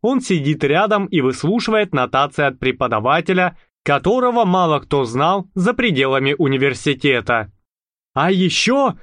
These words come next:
вам мешает собственное тщеславие», профессор продолжил выволочку. «Ну, что есть, то есть», поджав губы, признался Вернер.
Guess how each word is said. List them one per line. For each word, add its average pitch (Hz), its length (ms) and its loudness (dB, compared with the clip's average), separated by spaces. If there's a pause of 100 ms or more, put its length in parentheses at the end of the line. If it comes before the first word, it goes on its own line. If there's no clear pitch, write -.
(140)
вам 226 340 2
мешает 220 680 0
собственное 220 840 0
тщеславие», 147 920 0 (440)
профессор 139 720 0
продолжил 160 680 2
выволочку. 123 880 0 (600)
«Ну, 214 560 2
что - 340 -2
есть, 208 380 0
то 160 100 0
есть», 156 540 0 (400)
поджав 127 580 0
губы, 170 380 0
признался 143 680 0
Вернер. 120 640 0